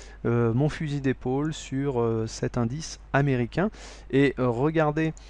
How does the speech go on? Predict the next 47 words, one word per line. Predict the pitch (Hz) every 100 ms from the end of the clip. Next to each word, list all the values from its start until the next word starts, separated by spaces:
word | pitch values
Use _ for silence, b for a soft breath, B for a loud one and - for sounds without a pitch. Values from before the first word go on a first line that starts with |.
| B - 135
ce | -
que | 135
nous | 135
propose | 147 - 151 151 131 120 -
le | 123 123 123
S | 127 -
and | 165
P | 170
cinq | 160 156
cents | - 156
sur | 156 123
le | 120
M | 151
A | 160
C | - 127
D, | 156
c'est | 175 135
même | 139 156
un | 123
non-croisement | 135 180 220 - 170 147 131 135 B B B B -
de | 120 151 -
M | 147 139
A |
C | 131 - 117
D. | 117 123 120
Euh, | 117 95
on | 123
refuse | 117 151 - 185 175
à | -
croiser | - 135 135
le |
signal. | - - 120 117 147 170 B B B B
Donc, | 127 127 - 120
euh, |
regardez | 113 127 143 147
les | 139 117
autres | 190 214 -
indicateurs | 147 147 139 143 -
techniques, | 123 - 156
franchement | - 135 - 135
c'est | - 117
bien. | 120 147
Les | 151 135
divergences | 170 185 156 165 156
baissières | 143 139 156 139
n'ont | 127
absolument | 151 - 165 165 160